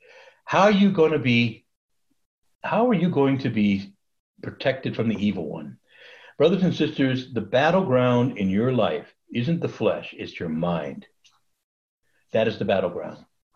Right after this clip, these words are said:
your mind. The devil wants you to think certain ways, and God wants you to think other ways.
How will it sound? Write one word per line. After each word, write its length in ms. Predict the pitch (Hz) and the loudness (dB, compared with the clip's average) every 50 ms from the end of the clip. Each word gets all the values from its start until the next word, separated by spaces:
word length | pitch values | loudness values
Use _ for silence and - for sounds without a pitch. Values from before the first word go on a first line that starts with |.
| _ _ _ _ _ _ | _ _ _ _ _ _
your 120 | - 101 95 | -4 -2 -2
mind. 400 | 90 82 73 78 78 78 - - _ _ _ _ _ _ - - - - - - - _ _ _ _ _ _ _ _ _ _ _ _ _ _ _ _ - | -2 -2 -4 -8 -12 -18 -20 -20 _ _ _ _ _ _ -20 -20 -20 -20 -20 -20 -20 _ _ _ _ _ _ _ _ _ _ _ _ _ _ _ _ -4
The 100 | 117 104 | -4 0
devil 440 | - 143 156 160 170 190 185 180 - - - - - - | 4 4 4 4 4 0 -2 -2 -6 -12 -16 -18 -10 -2
wants 260 | 123 127 127 127 - | 0 0 0 0 0
you 80 | 131 120 | 0 0
to 80 | 117 | 0
think 220 | 110 - 123 120 120 | 0 0 -2 -2 -2
certain 340 | - - 131 - - 107 98 | -2 -4 -4 -2 0 0 2
ways, 460 | 98 92 85 85 78 - - - - | 2 0 0 -2 -8 -14 -16 -18 -14
and 140 | - 95 85 | -12 -10 -6
God 280 | 95 101 107 110 104 101 | -2 0 0 -2 0 -2
wants 240 | 104 104 101 - | -2 -2 -2 -2
you 60 | 104 98 | -4 -4
to 60 | 98 | -2
think 180 | 113 107 104 | -2 -2 0
other 180 | 123 156 160 127 | 0 0 -2 -2
ways. 460 | 90 78 73 82 80 - - - - | -4 -4 -6 -8 -8 -12 -14 -18 -18